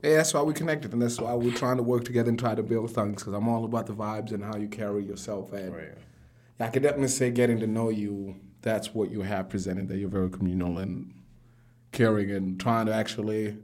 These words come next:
Speaker 1: build rather than try to destroy, you know? <laughs>
Speaker 2: Bro, I ain't gonna lie, like, we kicked it hard this summer, and, um, I don't know, I tried to, like, I, I felt like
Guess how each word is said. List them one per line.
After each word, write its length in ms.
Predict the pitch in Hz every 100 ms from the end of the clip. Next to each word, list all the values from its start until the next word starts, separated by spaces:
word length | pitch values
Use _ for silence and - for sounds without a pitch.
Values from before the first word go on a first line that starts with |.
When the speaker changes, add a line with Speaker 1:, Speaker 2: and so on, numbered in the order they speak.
| - 107
Speaker 1:
build 420 | 110 127 113 101 -
rather 280 | 104 101
than 260 | 98 101 101
try 240 | - 98
to 80 | 95
destroy, 520 | 92 90 - 104 101
you 100 | 87
know? 260 | 85 82 90 - 120
<laughs> 440 | - - - -
Speaker 2:
Bro, 300 | 92 95 87
I 180 | 95 107
ain't 120 | 107
gonna 100 | 92 92
lie, 120 | 85
like, 180 | 80 82
we 100 | 104
kicked 240 | - -
it 120 | -
hard 440 | 82 90 90 - 80
this 180 | 85
summer, 460 | - 87 85 82 82 -
and, 280 | 82 80 -
um, 380 | 80 76 73 76 76 - _ _ _ _ _ _ - _ -
I 60 | 101
don't 100 | 104
know, 80 | 92
I 160 | 92 95
tried 340 | 98 92 92
to, 80 | 87
like, 320 | 82 78 - - - - _ _ _ _ 90
I, 220 | 92 87 90
I 120 | 87
felt 420 | - 101 98 92
like 380 | 87 85 -